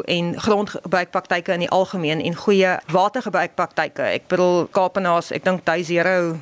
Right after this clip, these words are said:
en gelukkig hulle het nie gekom het, die sit nog vas in ons geheue. So dit gaan na goeie landboupraktyke, dit gaan na goeie watergebruikpraktyke. Ja, soveel mense voel water kom uit 'n kraan uit, dit doen nie, dit kom uit 'n bergopvanggebied uit, dit kom uit 'n rivier uit, dit kom uit die,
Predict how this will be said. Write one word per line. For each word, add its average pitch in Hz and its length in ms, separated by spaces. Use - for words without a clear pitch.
en 165 360
gelukkig 185 280
hulle 160 120
het 160 100
nie 180 120
gekom 170 280
het, 175 80
die 170 60
sit - 160
nog 165 100
vas 190 240
in 185 80
ons 170 180
geheue. 160 300
So - 680
dit 214 120
gaan 254 440
na 214 120
goeie 247 180
landboupraktyke, 185 800
dit 160 100
gaan 220 160
na 202 80
goeie 226 240
watergebruikpraktyke. 156 1300
Ja, 226 220
soveel 233 320
mense 190 360
voel 220 340
water 175 280
kom 196 140
uit 196 120
'n 196 60
kraan 196 320
uit, 143 140
dit 170 140
doen 185 120
nie, 170 120
dit - 80
kom 180 120
uit 175 120
'n 170 60
bergopvanggebied 165 720
uit, 139 80
dit 147 80
kom 180 160
uit 175 120
'n 175 100
rivier 170 360
uit, 139 160
dit 147 140
kom 175 140
uit 180 100
die, 170 220